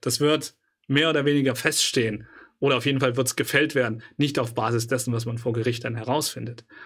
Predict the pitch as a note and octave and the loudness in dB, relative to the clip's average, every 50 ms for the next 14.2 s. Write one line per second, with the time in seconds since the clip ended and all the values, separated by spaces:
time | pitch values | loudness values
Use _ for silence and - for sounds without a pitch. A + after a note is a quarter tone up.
0 | - _ - B2+ C#3+ C#3+ C3 - - G3+ A3 A3+ - - - - - - A#2+ A#2 | -10 _ -2 0 0 0 0 0 2 2 2 2 0 -2 -4 -4 -2 -2 0 2
1 | D3+ C#3 C3 - - - D#3+ D#3 C3+ - - A#2 A2+ G#2+ - - - A2 G#2+ G#2+ | 2 0 0 -2 0 2 2 2 2 0 -2 -6 -4 -4 -4 -2 -2 -2 -2 -4
2 | A2 - _ - G#3+ A3 A3 - F3+ E3 - F3+ D#3+ C#3+ A#2+ A2 A2 - - - | -6 -4 _ 2 2 2 2 0 0 2 4 2 2 4 2 0 -2 -4 -10 -18
3 | - - - - B2+ B2 C3 A#2+ A#2+ C3+ E3+ E3 - D#3 C#3+ C#3+ C#3+ B2+ D3+ C3+ | -20 -18 -8 -2 -2 0 0 2 2 2 2 2 2 2 2 2 2 2 2 2
4 | B2+ B2+ - - _ _ - B2 D3 E3+ F#3+ G3 G3 - - - C#3 C3+ C3+ C3+ | 2 0 -6 -16 _ _ -2 0 0 0 0 0 -2 -4 -4 0 0 2 2 0
5 | C3+ - _ - B2 B2 B2 A#2+ - - A#2+ - - - - _ _ - - A#2+ | -4 -8 _ -2 0 0 0 0 -2 -6 -8 -8 -10 -20 -20 _ _ -4 -2 0
6 | A2+ C3+ F#3+ B3 A#3+ A#3 G#3+ A#3+ C4+ C#4 - - _ _ _ _ _ _ _ _ | 2 2 2 4 4 2 2 2 0 -2 -8 -20 _ _ _ _ _ _ _ _
7 | _ _ _ _ - - - - _ _ _ _ - - - B2 A#2 A#2+ A#2 A2 | _ _ _ _ -20 -20 -20 -20 _ _ _ _ -14 -8 -8 -6 -4 -2 -2 -2
8 | A2+ A2+ A#2+ A2+ A2+ C#3+ G3 G#3 - - _ _ - C3 A#2+ A#2+ A#2+ A2+ A#2 A2+ | 0 0 0 2 2 2 0 0 -4 -12 _ _ -4 -2 0 0 0 0 0 0
9 | A2 C3 F3+ A3 A3 - - _ - A#2+ A2 - - - C#3 E3 G#3 A#3+ B3 B3 | 2 2 2 0 -2 -4 -8 _ -4 -2 -2 0 2 4 4 4 4 4 2 -2
10 | - - - - _ _ _ - B2+ C#3 C3 A#2+ C3 F3 A3 A#3 G#3 F#3 - - | -6 -14 -20 -20 _ _ _ -4 0 0 2 2 4 4 4 2 2 0 0 2
11 | E3+ D#3+ E3 D#3+ D#3+ C3+ A#2 A#2+ C3 D3+ F3+ G3 G#3 G#3 - - - _ _ - | 2 2 2 2 2 0 2 2 2 0 0 0 -2 -4 -6 -10 -20 _ _ -4
12 | A#2+ A#2 C3 D#3 D#3+ - _ - B2+ B2 B2 B2 - - _ _ - - B2 - | 0 0 0 0 -2 -10 _ -2 0 0 0 0 -4 -10 _ _ -2 0 0 2
13 | - - F#3 F#3 - - F#3 F3+ D#3+ C#3+ B2 C3 B2+ - - - B2+ A2+ A2 A2+ | 4 4 4 2 2 2 2 2 2 2 0 0 -2 -2 -2 0 0 0 0 -2
14 | A#2+ A#2+ - | -4 -6 -10